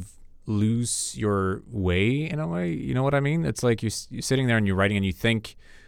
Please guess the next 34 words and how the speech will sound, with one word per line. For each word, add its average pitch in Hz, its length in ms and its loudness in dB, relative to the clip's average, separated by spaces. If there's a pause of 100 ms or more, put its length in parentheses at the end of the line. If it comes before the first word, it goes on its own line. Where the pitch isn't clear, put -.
(300)
when 104 100 -4
you 101 60 0
start, 117 360 4 (220)
"This 107 140 0
is 95 80 -2
gonna 92 400 2 (140)
go 101 120 -2
smoothly. 98 460 2
I 90 60 6
have 90 200 2
all 90 140 4
my, 85 260 2
you - 380 -6
know, - 80 -6
data. 110 260 6
I 104 160 6
have 98 80 0
all 92 80 2
my 85 140 2
material," 98 640 0 (340)
and 87 560 4 (200)
you 92 360 -2
sort 120 160 0
of 101 80 2
know 92 80 2
what 98 140 2
you're 85 180 0
writing. 90 240 2
And 82 140 0
then 87 300 0 (600)
you - 60 -10
start - 200 2
writing, 104 280 2
and 90 200 -2